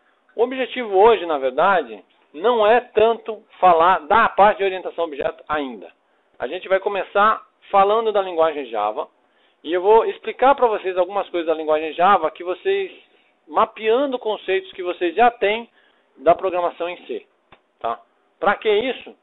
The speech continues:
Porque eu quero que vocês tenham um ponto de entrada, quem não conhece Java, tenha um começo rápido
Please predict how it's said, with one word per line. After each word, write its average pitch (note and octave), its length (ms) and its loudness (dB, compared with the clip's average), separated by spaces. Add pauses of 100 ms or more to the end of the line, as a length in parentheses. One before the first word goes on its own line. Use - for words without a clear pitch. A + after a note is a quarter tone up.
(420)
Porque - 180 -4
eu A3 60 2
quero A3 240 0
que A3+ 80 -14
vocês A3 280 -6 (100)
tenham G#3+ 580 -6
um F3+ 60 -16
ponto C4 400 2
de A3+ 80 -2
entrada, F#3 440 2
quem G#3+ 140 -8
não A#3 160 -4
conhece G3+ 360 -2
Java, F3+ 320 2
tenha F#3+ 220 -10
um F#3+ 60 -12
começo G#3 540 4
rápido F3 500 0